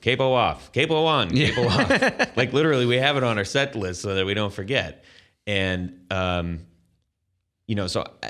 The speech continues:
Speaker 1: the idea of having something that's locked in perfectly, so it's, it was like, "I can't do that. I
Speaker 2: Yeah.
Speaker 1: gotta, I gotta
Speaker 2: Yeah.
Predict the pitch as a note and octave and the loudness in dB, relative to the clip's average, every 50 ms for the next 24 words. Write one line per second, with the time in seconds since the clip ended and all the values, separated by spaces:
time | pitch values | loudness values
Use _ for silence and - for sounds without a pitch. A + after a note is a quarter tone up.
0 | - - A2+ A2 G2+ A2 G#2+ G#2 G2+ A2+ A#2 A2 G2 G2+ G#2+ G#2 G#2 G#2 G2+ - | -12 -10 -6 -2 0 2 2 2 2 2 2 2 0 0 0 0 -2 -4 -4 -6
1 | G#2 F2+ G#2 G2 F2+ E2+ E2 - G2 F#2+ F#2+ F#2 F2 E2 - - G2+ F#2+ F#2+ F#2 | -6 -6 -6 -6 -6 -6 -8 -8 -4 -4 -2 -2 -2 -4 -6 -4 -4 -4 -4 -4
2 | F2 - - - - F#2 G2+ G2+ - G#2 G2+ - G2+ G2 G2 G2 G2 G2 F#2 - | -6 -8 -8 -6 -4 -4 -4 -4 -6 -10 -10 -8 -8 -6 -4 -4 -6 -6 -8 -8
3 | - E2+ E2 E2 E2 - F2+ F#2 F#2 F#2+ G2 F2+ G2+ F#2+ F#2 F#2+ - - A3+ A3+ | -8 -8 -8 -8 -10 -10 -12 -10 -10 -10 -10 -10 -10 -12 -12 -14 -12 -10 -10 -10
4 | - - A3+ C4 A3+ B2 E2 C#2+ - - G#2 G#2+ A#2 C3+ C3+ A#2 G2 - - F#2+ | -8 -8 -8 -6 -6 -6 -6 -8 -4 -2 0 2 2 2 2 0 -2 -4 -6 -4
5 | A2 B2+ A#2 G2+ C3 D3+ C#3 A#2 G#2+ | -2 0 2 2 4 4 2 0 0